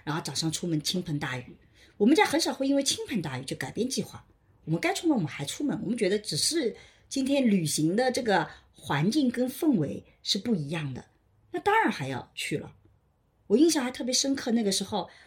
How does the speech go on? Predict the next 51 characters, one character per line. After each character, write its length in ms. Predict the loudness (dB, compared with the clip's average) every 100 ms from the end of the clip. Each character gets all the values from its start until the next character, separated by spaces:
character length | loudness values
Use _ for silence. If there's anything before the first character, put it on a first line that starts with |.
| -2
我 100 | 4
女 140 | 4
儿 120 | 4
有 160 | 2 0
一 120 | -4
次 360 | -4 0 0 -2 _ -8
很 220 | 0 2
早 120 | 0
很 240 | -4 0 0
早 220 | 0 -6 -14 -6
抢 280 | -4 0 0
了 80 | 0
一 120 | 0
个 180 | 0 0
演 260 | 0 -2
唱 220 | -4 -6
会 100 | -2
的 60 | -4
票 300 | -4 -6 -6
子， 120 | -4
那 80 | -10
个 60 | -10
票 140 | -14
子 100 | -14
特 100 | -4
别 120 | -2
难 200 | -2 -2
抢， 160 | -4 -6
而 80 | -4
且， 160 | -4 -6 -18 -18 -8
呃， 200 | -4 -4 -6 -8
抢 180 | -6 -2
到 120 | 0
最 120 | 2
后 160 | 0 0
就 140 | 0
是 160 | 0 -2
抢 340 | -4 -6 -8
头 220 | -6 -4
排 160 | -2 -2
的 100 | -4
位 160 | -2 -4
置 160 | -4
也 120 | -8
是 280 | -6 -2 -2 -4 -16
特 140 | -4 6
别 60 |
特 100 | 6
别 60 | 6
的 80 | 0
贵， 260 | 0 -4